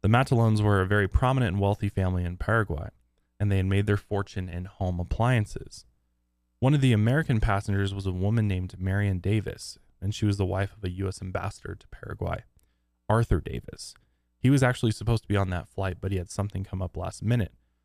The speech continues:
So Marion boarded the flight alone as she was headed back to the States to see her family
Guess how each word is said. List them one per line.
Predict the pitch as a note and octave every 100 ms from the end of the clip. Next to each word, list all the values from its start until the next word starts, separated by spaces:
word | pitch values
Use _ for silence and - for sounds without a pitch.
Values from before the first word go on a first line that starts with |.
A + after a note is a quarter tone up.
| _
So | -
Marion | C3 C#3 D#3 A#2
boarded | A2+ A2+ G#2
the |
flight | - G2 F#2+
alone | F2+ F2+ G#2+ F#2 E2+ - _ _ _ -
as | -
she | G2
was | F2+
headed | G2+ G2+ G2
back | G2 -
to | G2
the | G2+
States | - F2 -
to | G#2+
see | - F#2
her | G2 A2
family | - F2 E2+ F2+